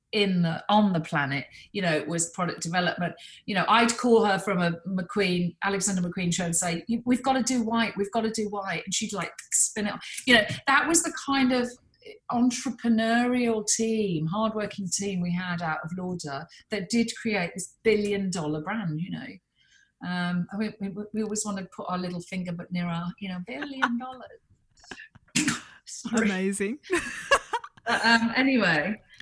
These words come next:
Speaker 1: um, but that's when it changed, basically, Gemma, because, um, once you are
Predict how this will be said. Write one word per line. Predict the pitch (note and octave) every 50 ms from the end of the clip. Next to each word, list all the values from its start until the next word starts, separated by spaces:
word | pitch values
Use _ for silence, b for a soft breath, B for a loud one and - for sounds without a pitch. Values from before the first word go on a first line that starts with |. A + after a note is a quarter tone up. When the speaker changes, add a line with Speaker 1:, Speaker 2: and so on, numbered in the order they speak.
| B B B _
Speaker 1:
um, | A3+ A3 G#3+ G#3+ G#3 G#3 G#3 - -
but | A3 - C4+ -
that's | D4+ E4+ E4 - - E4+
when | D#4 C#4
it | C4+ - -
changed, | - C4+ C4 A#3+ A3 G3+ F#3+ F#3 F3 - -
basically, | - F3+ F3 E3+ E3 - - - - - E3+ E3 D#3+
Gemma, | D#3+ F3 E3+ E3 E3 E3
because, | E3 G3 G3+ G3 - G3 F#3+ F#3 F#3 F#3 F3+ - - - - - -
um, | F3+ F3 F3 F3 F3 E3+ F3 F3+ F3 F3 - - _ _ _ _ _ _ _ _ _ _ _ _ _ _ _ _ _ _ _ _ _ _ _ _
once | - G#3 B3 B3+ B3+ B3 - - -
you | C4 C4 B3 B3 A#3
are | G#3+ G#3+ G#3 G3 F#3+ F#3 F#3 F#3 F3 -